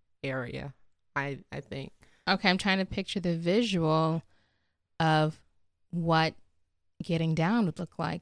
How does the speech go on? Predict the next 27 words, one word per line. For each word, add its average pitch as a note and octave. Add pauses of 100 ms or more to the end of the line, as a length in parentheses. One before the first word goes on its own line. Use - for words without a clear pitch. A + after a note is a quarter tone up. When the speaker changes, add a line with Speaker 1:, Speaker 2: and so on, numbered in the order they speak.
Speaker 2:
then E3
if, D#3 (640)
are G3+
we F#3+
talking A3
about F#3+
the F3
back F3
for E3+ (600)
the F3
males E3+
or C#4
the B3+
females? G#3+
Speaker 1:
Both. E3 (800)
Speaker 2:
Okay, E3+
so D#3+
all F3+
of G#3
their G#3+
sexual G#3
organs F#3
are D#3+
in F#3
their F3+
back. - (1160)
Speaker 1:
Mm-hmm. F3